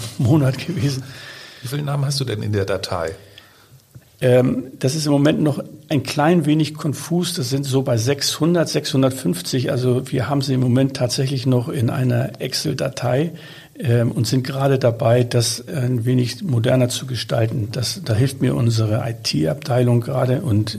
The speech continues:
Speaker 1: ähm, dann wird es noch etwas konkreter.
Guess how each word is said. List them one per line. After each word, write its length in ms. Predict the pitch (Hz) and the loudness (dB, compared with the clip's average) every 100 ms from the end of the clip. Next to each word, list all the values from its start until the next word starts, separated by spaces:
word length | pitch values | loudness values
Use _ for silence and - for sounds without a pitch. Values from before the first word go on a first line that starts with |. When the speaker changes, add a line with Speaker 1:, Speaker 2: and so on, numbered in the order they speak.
| 160 | -2
Speaker 1:
ähm, 400 | 113 110 104 101 - - - - - - _ - - 285 214 - | 2 2 2 -2 -6 -14 -16 -18 -20 -20 _ -20 -18 -16 -16 -6
dann 420 | - 107 113 - - | 0 2 2 0 -2
wird 140 | 113 | 0
es 120 | 113 - | 2 0
noch 160 | 110 | 0
etwas 320 | 107 - 113 | -2 -2 -4
konkreter. 680 | - 117 110 131 117 104 95 | 0 -2 0 0 2 2 0